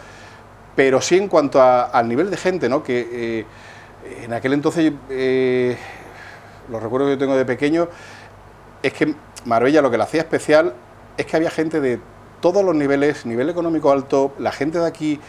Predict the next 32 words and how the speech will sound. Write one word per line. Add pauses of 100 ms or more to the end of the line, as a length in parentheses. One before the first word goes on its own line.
(320)
tú
te
podías
mezclar
en
cualquier
fiesta,
en
cualquier
evento, (240)
eh,
no
había (360)
guetos,
no
había
separaciones, (600)
eh, (220)
entonces
yo
creo
que (520)
es (100)
volver
a
recuperar
ese
espíritu
de, (100)
de
esa
Marbella